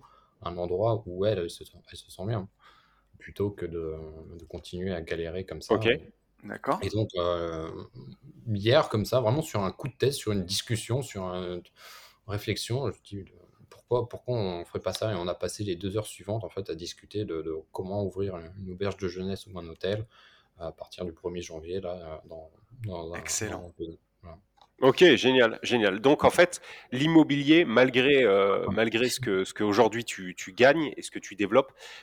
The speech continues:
Speaker 2: l'immobilier, pour toi, reste, euh, une, une valeur quand même, euh, fondamentale ou sûre, quoi.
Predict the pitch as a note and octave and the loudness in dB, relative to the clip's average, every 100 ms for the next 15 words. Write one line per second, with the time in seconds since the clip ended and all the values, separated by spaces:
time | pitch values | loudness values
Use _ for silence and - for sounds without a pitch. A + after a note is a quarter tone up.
0 | _ G#2 A2+ A2 A#2 C3+ - - C#3+ A2+ | _ -2 2 2 2 2 2 2 4 4
1 | C3 - A2 G#2+ F#2+ F#2+ G#2+ A2+ G#2+ - | 2 2 6 6 4 -2 -6 -4 -2 -4
2 | G2+ G2 A2 C3 - A#2 A#2 G#2+ G2 F#2 | -4 2 6 6 4 4 4 4 6 6
3 | F2+ - _ _ _ _ _ - A2+ A#2 | 4 -4 _ _ _ _ _ -4 2 4
4 | A2 - C3+ A#2+ A2 - D#3+ - G2+ | 4 6 6 6 0 4 6 6 2